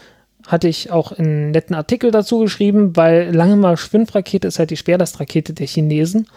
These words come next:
und die ist unglaublich wichtig für den ihr, äh, für den ihr gesamtes Raumfahrtprogramm, weil, ähm,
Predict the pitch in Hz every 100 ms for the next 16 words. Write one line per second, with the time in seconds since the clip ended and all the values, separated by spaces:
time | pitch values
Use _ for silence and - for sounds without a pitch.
0 | - - - 165 175 160 185 170 165 -
1 | 180 - - 165 156 151 190 175 151 147
2 | 170 170 151 147 151 170 _ - 156 151
3 | 151 151 156 156 170 202 247 190 - 151
4 | 151 147 143 151 - 156 180 226 262 190
5 | 202 240 240 226